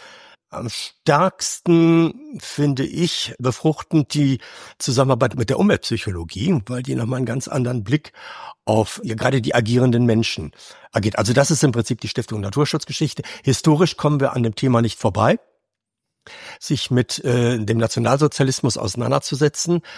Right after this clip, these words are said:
Wir werden aber gleich sehen, dass die Geschichte des, des Naturschutzes in der Auseinandersetzung mit Neurechts eigentlich so gut wie keine Rolle mehr spielt. Das sage ich als Historiker.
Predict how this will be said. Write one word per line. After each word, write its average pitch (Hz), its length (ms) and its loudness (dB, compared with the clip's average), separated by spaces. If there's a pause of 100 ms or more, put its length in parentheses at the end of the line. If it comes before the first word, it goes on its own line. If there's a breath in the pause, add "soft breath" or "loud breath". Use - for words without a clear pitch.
(540 loud breath)
Wir 135 140 2
werden 165 140 4
aber 143 100 4
gleich 135 260 2
sehen, 151 200 4
dass 143 140 0
die 131 100 -2
Geschichte 139 360 0
des, 127 260 0
des - 200 -8
Naturschutzes 143 680 0
in 135 160 0
der 123 240 0
Auseinandersetzung 131 800 0
mit 113 160 0
Neurechts 120 420 0
eigentlich 135 200 -2
so 117 100 -4
gut 117 160 -6
wie 123 60 -8
keine 117 180 -4
Rolle 110 220 -4
mehr 90 100 -10
spielt. - 460 -16
Das 101 140 -6
sage 107 120 -4
ich 101 80 -2
als 104 140 -6
Historiker. - 520 -10